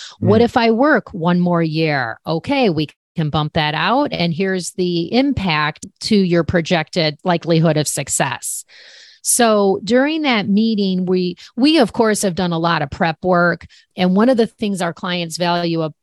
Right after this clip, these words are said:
Speaker 1: about us, especially our longer term clients, is we know the questions they're gonna ask, or we know what's gonna cause them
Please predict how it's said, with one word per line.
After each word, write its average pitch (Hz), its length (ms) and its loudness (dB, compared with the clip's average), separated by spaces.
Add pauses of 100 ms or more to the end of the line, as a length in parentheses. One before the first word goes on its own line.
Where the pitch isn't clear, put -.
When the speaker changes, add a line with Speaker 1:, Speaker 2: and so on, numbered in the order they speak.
(120)
Speaker 1:
about 175 380 -2
us, 151 240 -6
especially 262 420 0
our 170 100 0
longer 170 360 -2
term 233 320 -4
clients, 247 480 0 (560)
is 220 180 4
we 262 160 4
know 190 280 4
the 185 100 2
questions 180 500 -2
they're 170 200 -2
gonna 165 160 0
ask, 160 520 -2
or 170 120 2
we 208 200 0
know 208 200 2
what's 180 240 -2
gonna 175 200 -2
cause 170 400 0
them 165 540 -2